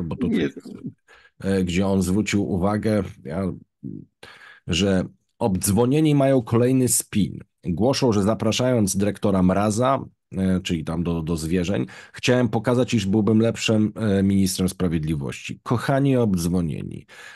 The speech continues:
Speaker 1: wymyślcie coś mądrzejszego. Ja w Koalicji Obywatelskiej jestem największym fanem Bodnara, bo najlepiej wiem, jak trudne ma z prokuraturą zadanie.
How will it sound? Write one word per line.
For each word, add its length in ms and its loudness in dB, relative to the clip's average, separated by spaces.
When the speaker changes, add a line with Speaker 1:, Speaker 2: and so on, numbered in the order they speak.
Speaker 1:
wymyślcie 540 2
coś 200 0
mądrzejszego. 600 2
Ja 180 2
w 80 -10
Koalicji 400 0
Obywatelskiej 560 0
jestem 220 0
największym 580 0
fanem 580 2
Bodnara, 640 0
bo 180 0
najlepiej 480 2
wiem, 200 2
jak 180 -2
trudne 360 0
ma 240 2
z 80 -8
prokuraturą 680 -2
zadanie. 500 -4